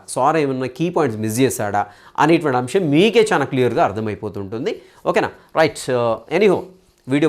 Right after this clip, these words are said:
బాగా అనిపిస్తే మాత్రం తప్పకుండా లైక్ చేయడానికి అయితే ప్రయత్నించండి, మీ ఫ్రెండ్స్కి షేర్ చేయండి.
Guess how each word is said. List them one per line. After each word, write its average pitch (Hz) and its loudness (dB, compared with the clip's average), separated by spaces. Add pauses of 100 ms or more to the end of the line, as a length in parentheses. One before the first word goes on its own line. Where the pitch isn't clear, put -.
బాగా 135 2
అనిపిస్తే 135 -6
మాత్రం 117 -10
తప్పకుండా 110 -6
లైక్ 131 0
చేయడానికి 127 -4
అయితే 113 -4
ప్రయత్నించండి, 107 -6
మీ 101 -8
ఫ్రెండ్స్కి 107 -10
షేర్ 139 0
చేయండి. 107 -2